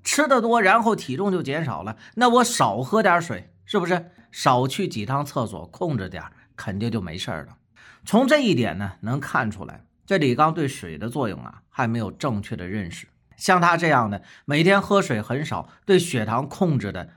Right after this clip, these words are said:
是很不利的。我们大家伙要知道，水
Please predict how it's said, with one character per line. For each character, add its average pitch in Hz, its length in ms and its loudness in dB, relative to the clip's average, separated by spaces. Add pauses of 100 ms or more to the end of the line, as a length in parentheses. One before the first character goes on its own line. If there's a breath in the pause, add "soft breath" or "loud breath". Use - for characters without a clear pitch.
是 - 160 -4
很 85 460 -6
不 98 240 -10
利 120 200 -2
的。 - 80 -16 (180)
我 120 140 2
们 147 80 0
大 151 140 2
家 123 100 0
伙 107 140 -8
要 92 100 -8
知 90 200 -12
道， 78 200 -12 (200 soft breath)
水 110 580 -6